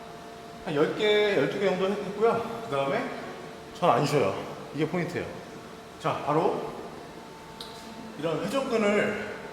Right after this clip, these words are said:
회전근을 좀 돌려주는 건데, 삼각근이라고 해서 이제, 어, 이 회전 근개를 둘러싸는 근육들 있잖아요. 그래서, 어, 전면, 측면, 후면 여러 가지 다 먹일 거예요.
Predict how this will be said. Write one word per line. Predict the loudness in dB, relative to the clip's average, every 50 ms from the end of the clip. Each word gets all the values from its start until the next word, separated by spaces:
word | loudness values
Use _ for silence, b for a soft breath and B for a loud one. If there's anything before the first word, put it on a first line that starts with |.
| -12 -14 -14 -14 -14 -14 -14 -14 -12 -12 -12 -14 -14 -14 -14 -12 -10 -4
회전근을 | -2 0 0 0 0 2 2 2
좀 | 2 0 0
돌려주는 | 2 2 4 4 4 2 0
건데, | 0 -2 0 0 0 0 0 -2 -6 -8 -8 -10 -12 -12 -14 -14 -16 -16 -16 -16 -16 -16 -16 -16 -16 -16 -18 -18 -16 -18 -16 -16 -16 -16 -16 -12 -6
삼각근이라고 | -4 0 0 0 0 0 -2 2 2 2 4 4 2
해서 | 2 2 -2 0
이제, | 0 0 0 0 -2 -4 -6 -8 -10 -10 -12 -14 -14 -14 -14 -16 -16 -16 -16 -16 -16 -16 -16 -16 -16 -10
어, | -8 -6 -4
이 | -4 -4 -4
회전 | -6 -4 -2 0 0 0 0
근개를 | 0 0 2 2 2 2 2
둘러싸는 | 2 0 0 0 2 0 0 0 -2
근육들 | -4 -4 -4 -4 -6
있잖아요. | -4 -4 -4 -4 -4 -6 -6 -8
그래서, | -8 -8 -8 -8 -8 -10 -12 -14 -14 -14 -16 -16 -16 -16 -16 -16 -16 -16 -16 -18 -18 -16 -16 -16 -16 -14 -10 -8
어, |
전면, | -2 0 0 2 4 4 4 4 4 0 -2 -4 -6 -8 -8 -10 -12 -12 -14 -14 -14 -16 -16 -14 -12
측면, | -10 -6 -4 0 2 2 2 2 0 -4 -6 -8 -10 -8
후면 | -6 -2 0 0 0 0 0 0
여러 | 0 0 0
가지 | 0 -2 -2 -4 -6 -8 -10 -6 -2
다 | 0 0
먹일 | 2 2 0 0
거예요. | -2 -4 -6 -6